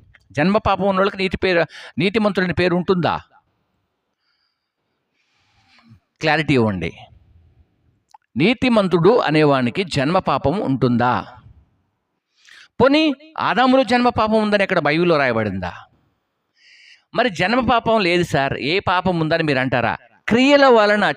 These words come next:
చేసిన పనులు బట్టి పాపులుగా మార్చబడ్డారు. చేసిన పనులు బట్టి, చేసిన క్రియలను బట్టి పాపములుగా, పాపాత్ములుగా, పాపులుగా మార్చబడ్డారు.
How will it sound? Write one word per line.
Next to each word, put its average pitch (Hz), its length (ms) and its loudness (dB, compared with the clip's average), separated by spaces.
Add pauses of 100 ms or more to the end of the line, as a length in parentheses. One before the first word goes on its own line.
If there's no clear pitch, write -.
(120)
చేసిన 254 420 2
పనులు 233 420 4
బట్టి 214 320 -2
పాపులుగా 208 640 0
మార్చబడ్డారు. 160 880 -2 (920)
చేసిన 254 340 2
పనులు 254 400 2
బట్టి, 185 500 0 (100)
చేసిన 240 280 -2
క్రియలను 247 520 0
బట్టి 160 500 -4 (1120)
పాపములుగా, 208 920 2 (120)
పాపాత్ములుగా, 202 840 0 (100)
పాపులుగా 185 520 2
మార్చబడ్డారు. 107 760 -6